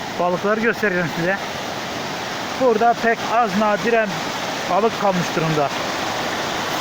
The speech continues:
Elli sadece kadar balık var burada. Burada çoğu balıkların ölmüş olduğunu göstereyim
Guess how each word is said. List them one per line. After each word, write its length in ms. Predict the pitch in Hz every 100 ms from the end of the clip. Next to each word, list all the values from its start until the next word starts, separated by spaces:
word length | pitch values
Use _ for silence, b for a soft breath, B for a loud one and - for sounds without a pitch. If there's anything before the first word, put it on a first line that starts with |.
| - - - - 160 170
Elli 160 | 202 220
sadece 360 | 208 202 196
kadar 340 | 214 196 214 196
balık 240 | 196 202
var 80 | 190 151
burada. 160 | 151 196 - - - - - - - - - - - - - - - - - - - - - - - - - - 190
Burada 200 | 220 220
çoğu 260 | - 226
balıkların 400 | 214 208 196 214
ölmüş 360 | 220 214 214 202
olduğunu 220 | 208 214
göstereyim 440 | 214 - 175 170